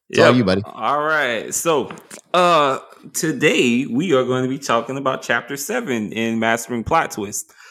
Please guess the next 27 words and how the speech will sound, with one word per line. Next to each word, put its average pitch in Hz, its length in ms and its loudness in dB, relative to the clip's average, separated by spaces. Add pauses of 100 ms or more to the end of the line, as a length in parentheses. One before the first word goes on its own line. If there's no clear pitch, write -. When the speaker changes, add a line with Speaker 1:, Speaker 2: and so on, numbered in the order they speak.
(160)
Speaker 2:
So 117 600 4
the 107 380 2 (180)
title 151 400 0
of 117 180 0
this 113 180 -2
chapter 107 400 0
is 101 280 -2
Find 113 680 2
Fire 101 500 0
and 98 220 -6
Ice. - 520 -10 (480)
So 120 300 4
essentially, 120 840 0 (220)
to 120 120 -6
sum 131 280 2
it 123 80 4
up 110 180 2
real 104 160 4
quick, 104 420 -2 (360)
this, - 500 0
this 139 200 2
whole 151 180 4
chapter 127 500 2
is 104 300 -2
about 101 500 2 (1120)
evaluating 110 1000 4
your 104 540 2